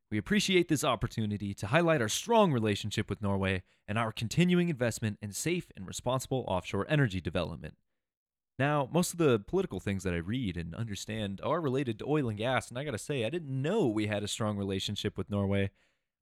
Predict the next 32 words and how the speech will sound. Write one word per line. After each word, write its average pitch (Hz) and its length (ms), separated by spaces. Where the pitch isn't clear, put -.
I - 140
thought 131 220
we 123 100
were 101 160
both 113 300
just - 200
kind 104 280
of 82 160
<laughs> - 760
going 123 140
about 117 220
our 113 140
own 107 140
thing 104 340
without 123 300
worrying 117 280
about 107 240
each 104 200
other, 90 340
but - 160
it - 140
does 135 220
seem, 123 420
I - 80
don't 165 120
know, 160 300
maybe 160 280
we're 156 120
getting 135 300
into 117 180
some 98 400
scientific 135 720